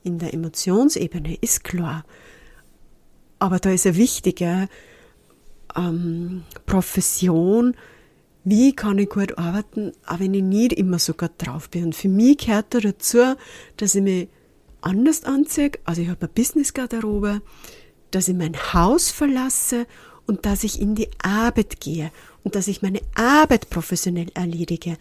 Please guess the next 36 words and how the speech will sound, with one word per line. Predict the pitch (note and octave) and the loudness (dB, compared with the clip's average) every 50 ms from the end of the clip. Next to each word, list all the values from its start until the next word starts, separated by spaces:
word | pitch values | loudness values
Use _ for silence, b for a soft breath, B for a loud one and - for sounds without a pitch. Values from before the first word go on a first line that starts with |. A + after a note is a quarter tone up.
| B B B B B B | B B B B B B
Und | A3 F#3+ | -2 0
dafür | G3+ G3 - G#3+ G3+ | 0 0 0 -2 -2
tue | - A3 G#3 | 0 0 2
ich | G3 | 2
meine | F#3+ F#3+ F#3 F3+ F3 F3 - - - | 2 0 0 -2 -4 -6 -8 -10 -8
privaten | - F3 F3 - E3 F3+ A3 D4 E4 - - C#4 C4+ | -4 -4 -4 -2 -2 0 0 0 -2 0 0 0 0
Sachen | - - A#3 G#3+ - - - - A3 | 2 0 -4 -4 -6 -6 -6 -6 -6
in | G3+ - F3+ E3+ | -4 -4 -4 -4
einen | E3+ E3+ E3 - | -6 -6 -8 -8
Koffer | - - G3+ - - - - F#3+ F3+ - | -4 -2 -2 -2 -2 -6 -12 -12 -10 -8
und | F3 D#3 - | -10 -6 -6
gib's | - G3 - - - | -6 -6 -6 -6 -4
zur | - F#3 | -4 -4
Seite. | - - C#3+ D3 D#3+ - _ - D#3 B B B B B B B B | -2 -4 -4 -6 -8 -8 _ -10 -10 B B B B B B B B
Aber | - G3+ G3+ G#3 G#3 B B B B | -2 0 2 2 0 B B B B
das | - A3 G3+ - | 0 0 2 2
sind | - G#3+ G#3 G#3+ A3 | 2 4 4 4 4
so, | G#3 - G#3+ G#3 G#3 - | 2 2 2 2 2 0
so | - - - G3+ G3 F#3+ | 0 -2 0 0 0 -2
Trägerpunkte, | - _ A#3 A3 B3 C#4+ D4 - A3 - - F3+ E3 E3 - - - - E3+ | -2 _ 2 2 4 4 4 2 0 0 -2 -6 -6 -8 -10 -12 -10 -10 -8
ja, | D#3+ E3+ F3 G#3+ B3+ C4+ | -6 -4 -4 -2 -2 -2
wenn | B3 G3+ G3 G3 | 0 0 0 0
ich | F#3+ | 0
mich | F#3+ F3 - - | 0 -2 -2 -2
anziehe, | A#3 C4 C4+ C4+ C#4 - - - B3+ B3 A#3 A#3 A3+ A3 G#3+ - | 0 2 2 2 2 2 0 0 2 2 4 4 4 2 2 0
wenn | F#3+ F3 F3+ | 0 0 0
ich | F3+ | 0
meine | F3+ F3+ - - | -2 -2 -2 -2
Uhr | A3+ A#3 A#3 A#3+ A#3 F#3+ G#3 | 0 0 2 2 2 0 0
aufgebe, | G#3 G#3 - - G3 - G3+ G3 G3+ - C#4 | -2 -2 -4 -4 -4 -2 0 -2 2 4 4
meinen | E4 D#4+ D4 | 4 4 4
Schmuck | - - A#3 A#3+ A#3+ - - - | 2 2 2 2 2 0 -2 -2
aufgebe, | F#3+ G3 G3 - - G#3 G3+ - - G3+ G3+ G3 - B B B B B B B B B B B B B B B B _ _ _ _ _ _ | 0 0 -2 -2 -2 -2 -2 0 0 0 2 2 0 B B B B B B B B B B B B B B B B _ _ _ _ _ _
meine | G#3 G#3 G3+ G3 G3+ G3 | 0 2 4 4 4 4
Sachen | - - - G#3+ - - - - C4 A#3 A3 A3 | 2 2 0 0 -2 -4 -2 0 2 2 4 4
nehme, | A3 A3 A3 G#3+ G#3+ A3 - | 2 2 2 2 0 -2 -2